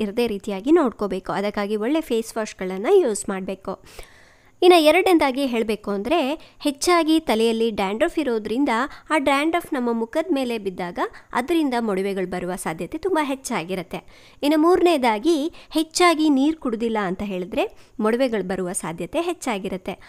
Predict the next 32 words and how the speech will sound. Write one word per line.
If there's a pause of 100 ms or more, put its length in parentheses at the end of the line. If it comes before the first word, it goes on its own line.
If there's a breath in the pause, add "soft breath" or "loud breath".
(200 loud breath)
ಹಾಗೆ (160)
ಆಯಿಲಿ
ಫುಡ್,
ಜಂಕ್
ಫುಡ್ (100)
ಇದನ್ನ
ಹೆಚ್ಚಾಗಿ
ತಿನ್ನೋರಾಯ್ತು
ಅಂದ್ರೆ
ಇವರಿಗೆ
ಮೊಡವೆಗಳು
ಬರುವ
ಸಾಧ್ಯತೆ
ಹೆಚ್ಚಾಗಿರುತ್ತೆ. (580 soft breath)
ಆಯಿಲಿ
ಸ್ಕಿನ್ನ (120)
ಹೇಗೆ
ಕಡಿಮೆ
ಮಾಡ್ಬೇಕು
ಅನ್ನೋದಕ್ಕೆ
ನಾನು
ಹಲವಾರು
ಫೇಸ್
ಪ್ಯಾಕ್‌ಗಳನ್ನ
ತಿಳಿಸಿದ್ದೀನಿ. (100)
ಒಮ್ಮೆ
ನೋಡಿಲ್ಲ
ಅಂದ್ರೆ
ನಮ್ಮ
ಚಾನಲ್ನಲ್ಲಿ
ಚೆಕ್
ಮಾಡ್ಕೊಳ್ಳಿ.